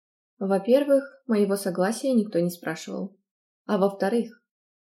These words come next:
во-вторых, у предстоящей своей комнаты и личная мастерская. Вот оно что. Да,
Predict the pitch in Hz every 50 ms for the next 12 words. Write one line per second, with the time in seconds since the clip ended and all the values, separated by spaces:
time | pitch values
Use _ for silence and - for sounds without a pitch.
0 | - - 202 208 - 202 208 254 294 294 - 269 247 262 269 262 - - 254 247
1 | 247 247 254 247 - 240 240 - 262 254 240 247 - 254 294 285 233 185 - -
2 | 175 180 - - - 214 202 208 208 - - 214 208 202 202 214 214 - - 220
3 | 226 - - - 175 160 180 185 - - _ _ _ _ _ _ _ _ _ _
4 | _ _ _ _ _ _ _ _ _ _ _ _ _ - 220 202 196 185 185 220
5 | 269 269 254 196 175 170 175 - - 170 170 175 185 - _ _ - 269 262 247
6 | 254 240 233 220 214 220 226